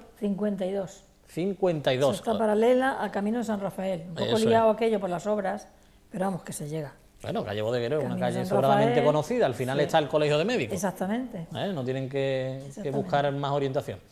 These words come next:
Speaker 1: Colegio de
Speaker 2: Eh,
Speaker 1: Médicos.
Speaker 2: ¿horario?
Speaker 1: Pues por la mañana de diez a dos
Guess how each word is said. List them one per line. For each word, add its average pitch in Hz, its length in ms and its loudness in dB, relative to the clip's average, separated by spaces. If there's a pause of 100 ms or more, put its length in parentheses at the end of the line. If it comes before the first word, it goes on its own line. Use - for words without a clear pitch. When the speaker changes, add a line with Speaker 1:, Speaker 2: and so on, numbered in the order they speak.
Speaker 1:
Colegio 180 280 -10
de 185 80 -2
Speaker 2:
Eh, 143 280 8
Speaker 1:
Médicos. 147 180 6
Speaker 2:
¿horario? 165 400 6 (840)
Speaker 1:
Pues 214 160 -2
por 220 100 0
la 202 80 2
mañana 240 380 0
de 233 280 2 (140)
diez 233 460 2
a 185 80 2
dos 247 420 -2